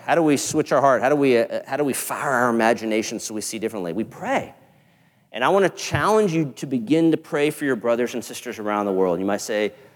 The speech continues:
"John, where do I begin?" Great question. You begin with this resource called Operation World. I remember as a young kid, I used to get the book every year. They would update it, and I'd, I'd pray through it with my family. I wanted to be a missionary at, like, age eight, so I'm, like, praying through this book. And,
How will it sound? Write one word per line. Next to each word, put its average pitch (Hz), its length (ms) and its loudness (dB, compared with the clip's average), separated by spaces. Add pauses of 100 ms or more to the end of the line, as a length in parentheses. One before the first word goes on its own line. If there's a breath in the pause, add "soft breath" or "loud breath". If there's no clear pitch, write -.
(160 loud breath)
"John, 175 340 0
where 147 140 6
do 160 160 4
I 147 80 4
begin?" 131 520 -6 (160)
Great 117 320 -8
question. - 460 -18 (300)
You 123 100 -20
begin 160 460 2
with 139 120 4
this 123 200 -10
resource 123 320 -8
called 104 160 -10 (120)
Operation 127 640 -2
World. 87 220 0
I 101 60 2
remember 120 280 4
as 101 80 2
a 104 40 -2
young 104 200 0
kid, 104 200 -4
I 104 120 2
used 110 380 -4
to 117 60 -14
get 107 120 -10
the 107 60 -12
book 107 280 -10
every 101 260 -4
year. 101 160 0
They 90 120 0
would 90 120 0
update 87 320 -6
it, 76 140 -8
and 90 120 -8
I'd, 127 340 0
I'd 113 180 -8
pray 123 220 -4
through 147 220 -6
it 85 80 -4
with 95 100 -6
my 95 140 -6
family. 95 480 -8 (280 soft breath)
I 90 60 -10
wanted 110 220 -2
to 113 60 2
be 117 100 4
a 113 40 4
missionary 107 520 -2
at, 85 80 -2
like, 98 180 -4
age 110 360 -10
eight, 117 320 -10
so 101 100 -8
I'm, 120 100 -2
like, 143 220 0
praying 139 300 0
through 131 180 -4
this 131 160 -2
book. 110 340 -4
And, 90 120 -12